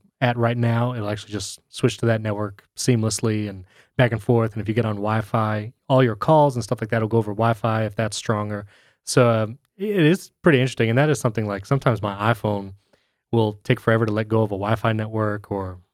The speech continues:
you know, I kinda have to re-, turn off L T E data, turn it back on sometimes to make sure it connects after a phone call. So be nice if it actually worked that seamlessly. All right, so also this week, there were a couple, uh, articles about Maps and Apple Maps. We had an exclusive that,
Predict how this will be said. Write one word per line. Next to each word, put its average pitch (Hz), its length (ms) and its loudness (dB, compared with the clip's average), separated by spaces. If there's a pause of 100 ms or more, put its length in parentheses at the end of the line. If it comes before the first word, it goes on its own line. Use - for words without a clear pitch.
(100)
you 110 80 -6
know, 95 80 -10
I 92 200 -12
kinda 104 160 -4
have 101 140 -8
to 95 180 -6 (560)
re-, 120 160 2 (460)
turn 120 240 0
off 120 280 2
L 117 120 4
T 113 140 -2
E 110 40 0
data, 107 240 -2
turn 113 140 -2
it 107 60 0
back 104 160 -4
on 107 180 -2
sometimes 101 600 -8
to 101 200 -6
make 104 200 -4
sure 107 160 -6
it 98 120 -16
connects 104 320 -6
after 104 180 -4
a 101 60 -6
phone 107 240 -4
call. 95 280 -8
So 104 320 -4 (380)
be 131 80 2
nice 160 180 2
if - 60 -12
it 120 60 2
actually 110 220 0
worked 117 320 0
that 110 160 0
seamlessly. 101 580 -6 (240)
All 151 60 6
right, 139 100 6
so 143 160 6
also 160 280 2
this 120 260 2
week, 113 320 4
there 127 200 0
were 120 80 6
a 113 60 2
couple, 117 540 2 (400)
uh, 127 60 0
articles 120 460 2
about 107 300 0 (100)
Maps 117 520 -2
and 139 160 -2
Apple 117 280 2
Maps. 107 520 -4
We 123 140 0
had 120 100 4
an 117 40 0
exclusive 120 600 2
that, 104 320 -2